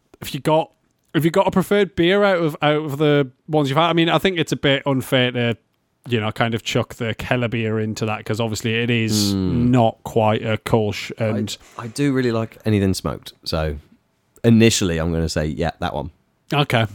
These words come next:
Speaker 2: But, I mean, the, the Früher is just, it's so neckable. It's so just
Speaker 1: It, it's,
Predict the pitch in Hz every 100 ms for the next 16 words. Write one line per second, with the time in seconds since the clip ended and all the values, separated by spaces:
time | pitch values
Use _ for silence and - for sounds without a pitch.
0 | 101 120 90 - - - _ _ _ _
1 | _ _ _ _ _ _ _ - 110 110
2 | 110 107 - 107 101 - - 101 95 90
3 | 117 110 90 76 90 87 - 92 80 -
4 | - - - - _ - - 92 - -
5 | 98 92 - 80 78 67 - 98 92 92
6 | 85 - - 196 202 202 208 - -